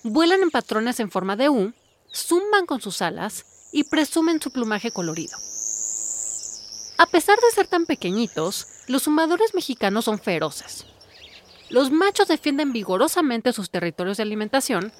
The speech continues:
persiguiendo a sus competidores y haciendo vuelos de exhibición que se ven bastante agresivos. Quizás por eso los antiguos mexicas asociaban a los colibríes con su dios más importante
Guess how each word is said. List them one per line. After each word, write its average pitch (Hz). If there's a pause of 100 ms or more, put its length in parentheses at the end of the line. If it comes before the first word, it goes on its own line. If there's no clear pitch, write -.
(340)
persiguiendo 311
a 370
sus 339
competidores 185 (200)
y 247
haciendo 330
vuelos 302
de 277
exhibición 175 (260)
que 240
se 247
ven 262
bastante 320
agresivos. - (320)
Quizás 381
por 480
eso 214
los 180
antiguos 226
mexicas 311 (140)
asociaban 339
a 381
los 330
colibríes 269 (160)
con 254
su 285
dios 302
más 294
importante 254